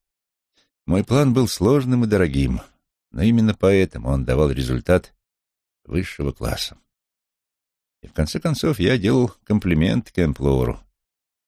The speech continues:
копируя его метод. И вообще, зачем нужны деньги, если я не могу получить за них то, что хочу?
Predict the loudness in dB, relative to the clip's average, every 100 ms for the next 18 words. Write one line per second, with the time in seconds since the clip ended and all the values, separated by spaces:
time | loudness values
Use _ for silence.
0 | _ _ -10 -4 0 0 0 0 -2 0
1 | 0 -2 -4 -14 -20 _ _ _ _ _
2 | _ _ -8 -8 -6 -6 -4 -4 -4 -4
3 | -2 -2 -2 0 -2 -2 -4 -2 0 2
4 | 2 0 0 -2 0 -2 0 0 -2 -4
5 | -6 -8 -10 -10 -12